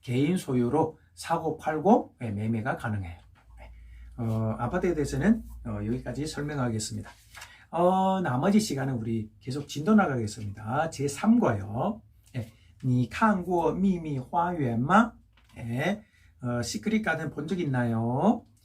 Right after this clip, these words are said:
예, 제목입니다. 먼저 우리 사십일 페이지에, 음, 단어 먼저 보겠습니다. 세 단어요. 첫 번째, 예, 사십일 페이지 세 단어 첫 번째,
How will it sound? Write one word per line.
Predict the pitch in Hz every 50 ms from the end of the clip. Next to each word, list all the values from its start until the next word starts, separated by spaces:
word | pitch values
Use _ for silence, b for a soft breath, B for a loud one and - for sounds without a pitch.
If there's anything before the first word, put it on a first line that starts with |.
| _ _ _ _ _ _ -
예, | 127 117 113 107
제목입니다. | - 143 151 160 127 117 113 110 104 - 107 104 113 143 185 - - - b b b b b b b b b -
먼저 | 190 214 220 240 233
우리 | 214 226 240 262 262 247 - -
사십일 | - - - 196 214 214 208 220 220 214 -
페이지에, | 240 240 202 - 180 165 147 - _ _ _ _ _ _ _ -
음, | 131 127 127 127 127 127 127 123 123 - _ _
단어 | - - 202 240 247
먼저 | 220 175 156 127
보겠습니다. | 123 117 113 - - 123 117 107 120 135 143
세 | - 175 180
단어요. | 180 165 135 120 107 104 104 120 160 202 220 - _ _ _ _ _ _ _ _ _ _ _ _ _ _ _ _ _ _ _ _ _ _ _ _ _ _ _ - - b b b b b b b b
첫 | - 302 302 302
번째, | 381 359 - - 208 - - - _ _ _ _ _ _ _ _ -
예, | 139 120 92 - - _ _ _ _
사십일 | - - 190 190 196 214 214 214
페이지 | 226 208 202 170
세 | - 165 165
단어 | 175 175 165
첫 | 151 - 214 208
번째, | - 208 - - 180 180